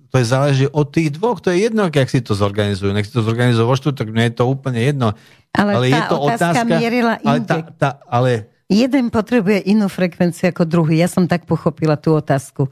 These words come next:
Speaker 2: Jeden by
Speaker 1: Ne-
Speaker 2: chcel každú stredu a druhý možno raz do mesiaca.
Speaker 1: No, ale to, to musia si vyriešiť medzi sebou. To,
Speaker 2: Ale
Speaker 1: to, to
Speaker 2: ako
Speaker 1: ne-
Speaker 2: si to vyriešiš, keď každý má úplne iné, inak
Speaker 1: Ja
Speaker 2: je
Speaker 1: som
Speaker 2: nastavený?
Speaker 1: od-, ja som citoval doktora Plzáka s tým,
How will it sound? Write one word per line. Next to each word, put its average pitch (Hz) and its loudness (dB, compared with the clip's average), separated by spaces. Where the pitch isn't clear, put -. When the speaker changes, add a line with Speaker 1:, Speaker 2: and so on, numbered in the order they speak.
Speaker 2:
Jeden 233 -2
by 220 0
Speaker 1:
Ne- - -
Speaker 2:
chcel 202 -2
každú 208 -2
stredu 190 0
a 175 2
druhý 175 0
možno 165 -2
raz 151 -2
do 143 -10
mesiaca. 135 -4
Speaker 1:
No, 165 2
ale 185 0
to, - -6
to 190 -2
musia 202 -2
si 170 -4
vyriešiť 160 0
medzi 170 2
sebou. 214 -2
To, 156 -2
Speaker 2:
Ale 180 0
Speaker 1:
to, 135 -12
to 151 0
Speaker 2:
ako 151 2
Speaker 1:
ne- - -2
Speaker 2:
si 175 0
to 214 0
vyriešiš, 208 -2
keď 180 -2
každý 208 0
má 185 0
úplne 185 0
iné, 170 2
inak 185 2
Speaker 1:
Ja 120 2
Speaker 2:
je - -2
Speaker 1:
som 165 0
Speaker 2:
nastavený? 143 -2
Speaker 1:
od-, 101 -2
ja 101 -2
som 101 -8
citoval 131 0
doktora 110 -2
Plzáka 110 -2
s - -4
tým, 107 -2